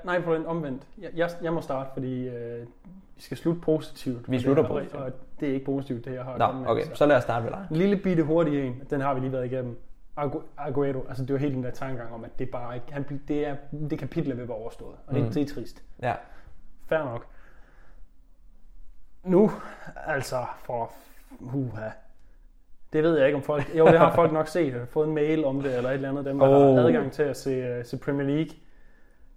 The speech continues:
Speaker 1: At Viaplay, eller Viasat, eller hvad delen det nu er, de kalder sig selv, hæver prisen på, øh, på deres sportspakke til, hvad er det, fire hundrede og tres kroner eller
Speaker 2: Det
Speaker 1: sådan
Speaker 2: var en
Speaker 1: noget?
Speaker 2: stigning på tredive procent eller sådan
Speaker 1: Ja.
Speaker 2: noget.
Speaker 1: Og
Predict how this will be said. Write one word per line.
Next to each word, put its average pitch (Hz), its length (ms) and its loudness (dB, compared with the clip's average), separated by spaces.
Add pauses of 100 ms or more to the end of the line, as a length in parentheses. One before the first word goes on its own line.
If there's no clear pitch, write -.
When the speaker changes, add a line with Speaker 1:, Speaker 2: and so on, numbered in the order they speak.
(500)
Speaker 1:
At 135 240 -2
Viaplay, 147 580 2 (240)
eller 131 160 -4
Viasat, 156 640 2 (180)
eller 123 240 -10
hvad 117 200 -8 (100)
delen 156 520 2
det 139 120 -4
nu 135 100 -4
er, 135 100 -6
de 135 140 -6
kalder 151 220 -4
sig 131 120 -10
selv, 147 340 -2
hæver 147 260 0
prisen 147 440 -4
på, 123 300 -8
øh, 117 200 -10
på 131 80 -8
deres 127 140 -4
sportspakke 131 580 -4
til, 127 200 -8
hvad 127 160 -4
er 123 120 -6
det, 117 320 -8 (300)
fire 160 160 -4
hundrede 156 180 -4
og 139 60 -8
tres 156 220 -4
kroner 165 280 -4
eller 143 100 -8
Speaker 2:
Det 135 80 -6
Speaker 1:
sådan 123 80 -4
Speaker 2:
var 120 60 0
en 120 40 0
Speaker 1:
noget? 120 100 0
Speaker 2:
stigning 160 340 4
på - 1300 -2
tredive 127 400 4
procent 110 380 -6
eller - 160 -6
sådan 165 180 -6
Speaker 1:
Ja. 143 60 0
Speaker 2:
noget. 127 140 -6 (1300)
Speaker 1:
Og 151 180 -6